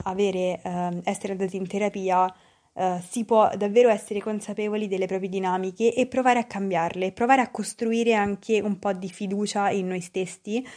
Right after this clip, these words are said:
come attraverso, eh, riuscire a realizzare, a, a s-, mm, superare quelle che sono le nostre credenze limitanti, cominciando da rispettare, come dicevo nel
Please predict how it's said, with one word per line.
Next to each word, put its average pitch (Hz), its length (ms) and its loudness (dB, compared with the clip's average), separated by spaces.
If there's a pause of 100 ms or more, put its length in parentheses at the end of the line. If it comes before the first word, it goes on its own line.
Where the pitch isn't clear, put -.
(240)
come 233 460 6
attraverso, 208 960 -2 (340)
eh, 185 300 2
riuscire 202 600 2
a 190 440 2
realizzare, 202 880 2
a, 196 360 4
a 190 260 -2
s-, - 260 -10 (100)
mm, 214 200 -2
superare 247 580 4
quelle 208 180 2
che 190 80 -2
sono 214 220 -4
le 202 80 -2
nostre 196 320 -4
credenze 196 580 -2
limitanti, 185 840 -2 (560)
cominciando 226 840 4
da 202 400 4 (200)
rispettare, 233 880 2
come 202 220 -6
dicevo 190 640 -4
nel 190 420 -6